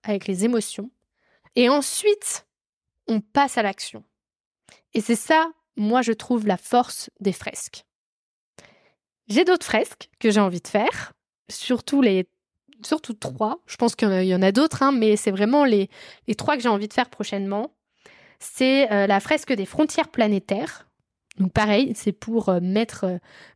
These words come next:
bah, le réchauffement climatique, euh, au travers de neuf autres frontières ou limites planétaires. Il y a la fresque du numérique, qui te permet de savoir est-ce, qu'est-ce qui a le plus d'impact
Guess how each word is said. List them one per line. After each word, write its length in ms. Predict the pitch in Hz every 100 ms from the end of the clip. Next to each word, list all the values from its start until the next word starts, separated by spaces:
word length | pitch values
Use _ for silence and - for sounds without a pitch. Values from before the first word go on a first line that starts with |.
| -
bah, 80 |
le 60 | 190
réchauffement 440 | 226 262 220 247
climatique, 560 | 233 220 202 202 254 240
euh, 140 | 196
au 100 | 202
travers 380 | 196 202 220 233
de 140 | 196 180
neuf 460 | 196 240 294 -
autres 380 | 277 - - - _ _ _ _ _ _
frontières 600 | - - 208 - 226 214
ou 60 |
limites 680 | 196 214 226 240 247 - - _
planétaires. 520 | _ 196 185 180 208 - _ _ _ _ _
Il 540 | _ _ - - _ 220
y 20 |
a 40 |
la 80 | 226
fresque 340 | - 359 - 277
du 160 | 226
numérique, 800 | 247 320 339 320 269 - - - _ _ _
qui 120 | -
te 60 | _
permet 280 | 226 247 311
de 60 |
savoir 460 | - 214 240 320 - _ _ _ _ _ _
est-ce, 300 | 254 247 - - _ -
qu'est-ce 360 | 370 359 - - -
qui 400 | - 294 277 - _
a 140 | - 262
le 100 | 247
plus 320 | - 330 277
d'impact 720 | 277 277 - 302 - - -